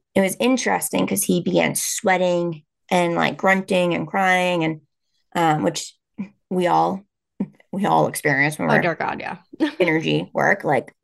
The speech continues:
Speaker 1: I cried earlier, whatever. Um, but I didn't ask him what was going on. I just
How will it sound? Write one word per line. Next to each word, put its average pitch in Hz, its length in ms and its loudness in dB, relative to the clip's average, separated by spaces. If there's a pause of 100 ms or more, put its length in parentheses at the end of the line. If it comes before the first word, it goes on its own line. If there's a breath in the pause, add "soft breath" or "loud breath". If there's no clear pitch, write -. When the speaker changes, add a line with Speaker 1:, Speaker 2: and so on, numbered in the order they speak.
(1000)
Speaker 1:
I - 320 -12
cried 175 200 0
earlier, 180 520 0
whatever. 147 360 0 (380 loud breath)
Um, 180 500 0 (920 soft breath)
but 226 140 0
I 220 80 2
didn't 277 260 0
ask 202 320 -2
him 196 120 4
what 175 100 2
was 180 160 0
going 165 360 0
on. 247 380 0
I 170 100 -2
just 170 280 2